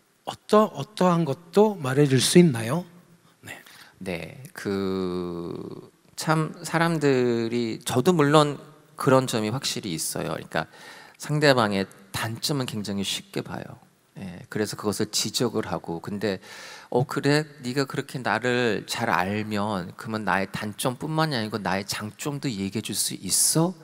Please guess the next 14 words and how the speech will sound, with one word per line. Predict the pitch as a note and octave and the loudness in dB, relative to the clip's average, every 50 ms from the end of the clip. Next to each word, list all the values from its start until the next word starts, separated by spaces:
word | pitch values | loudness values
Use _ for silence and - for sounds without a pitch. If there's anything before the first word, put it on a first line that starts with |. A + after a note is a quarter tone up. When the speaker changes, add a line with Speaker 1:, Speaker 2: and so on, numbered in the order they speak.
| - - - - - - - - - | -20 -20 -18 -18 -16 -18 -18 -6 0
Speaker 2:
라고 | - B2 C3 C3+ C#3+ C3 | 2 2 4 4 2 2
얘기를 | A2 G#2 G#2 F#2+ A#2 G#2+ G#2+ | 2 2 0 0 -2 0 0
해줬을 | G#2+ G#2 A2+ - - - - | -2 -2 -2 -4 -6 -4 -4
적에 | - A2 G2+ - C3+ C3 G#2 E2+ D#2 - - - - - - - _ | -4 -4 -2 -2 -2 -2 -2 -2 -6 -10 -16 -20 -20 -20 -20 -20 _
그거 | - - - C#3+ D#3 D3+ | -10 -10 -2 0 2 2
대답이 | D3+ - - - - - C#3+ C#3+ C#3 C#3+ B2+ | 2 2 0 2 4 6 6 6 6 6 4
없으면 | G#2 G2+ - - - A#2 G#2+ G#2+ A#2+ B2+ B2+ B2+ | 4 2 0 -4 -4 -4 -4 -2 -2 -4 -4 -4
내가 | A#2 G2 G2 - | -4 -4 -4 -4
그 | - - - | -4 -6 -6
사람을 | - - - C3 C3 A#2 A#2 A2+ | -6 -6 -4 -4 -4 -4 -4 -4
모른다는 | F#2+ E2+ F2+ G2 G#2 C3 C#3 C#3+ B2+ A#2+ G2+ G2 F#2 F2 F2+ - - - - - _ _ _ _ _ _ _ _ | -4 -4 -2 -2 -2 0 -2 -2 -2 -2 -2 -4 -4 -6 -8 -12 -14 -18 -20 -20 _ _ _ _ _ _ _ _
뜻이거든요. | - G2+ - - - - - - - - - - - - - - _ _ _ _ _ _ _ - - - _ _ _ | -4 -4 -4 -4 -4 -8 -8 -8 -10 -10 -10 -10 -12 -12 -14 -16 _ _ _ _ _ _ _ -20 -20 -20 _ _ _
그래서 | - B2 G#2+ - A#2+ A#2 - - - - - - | -4 -2 0 2 0 0 -2 -6 -16 -16 -14 -2
내가 | - A#2 B2 - D#3+ D3+ C#3+ | 2 4 4 6 6 6 6